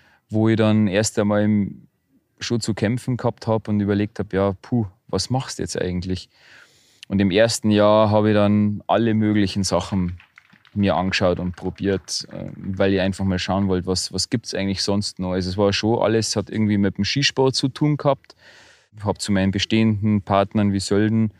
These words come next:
und Fischer noch neue dazu gekriegt, wie Fredestein jetzt. Und Motorsport hat mich auch immer interessiert. Es ist halt dann cool, dass man dann so ein bisschen einen Fuß da, da, äh, einen Blick da rein kriegt. Oder jetzt ja zum Golf, äh,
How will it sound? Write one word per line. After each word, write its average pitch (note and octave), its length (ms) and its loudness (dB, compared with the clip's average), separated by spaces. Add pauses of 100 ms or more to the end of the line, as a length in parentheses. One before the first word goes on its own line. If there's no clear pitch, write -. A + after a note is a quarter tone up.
(260)
und G2+ 180 -4
Fischer A#2 420 0
noch G#2 540 2
neue G#2 280 2
dazu G#2+ 360 0
gekriegt, G#2 320 -4
wie G#2 100 -2
Fredestein A2+ 640 0
jetzt. A2 320 -2
Und F#2+ 260 -4 (400)
Motorsport G#2+ 840 2
hat G#2+ 140 -2
mich G#2 120 0
auch G2 80 4
immer G#2 220 2
interessiert. G#2 600 -2
Es F#2+ 140 -4
ist F#2+ 140 -6
halt F#2+ 160 -2
dann G2 120 -2 (100)
cool, A2 120 0
dass G2 200 -2
man F#2+ 100 -4
dann F#2+ 140 -2
so A#2+ 220 0
ein A#2 80 0
bisschen A2+ 260 -2
einen G#2+ 120 0
Fuß A2+ 300 -4
da, G2+ 220 0
da, G#2 360 -4
äh, G#2+ 220 -10
einen G#2+ 260 -8
Blick - 340 -4
da A2+ 100 -2
rein A2 260 0
kriegt. - 360 -6 (1200)
Oder F#2 180 0
jetzt F2+ 180 0
ja G2+ 80 0
zum G2 240 -2
Golf, A2 540 0
äh, G#2 540 -4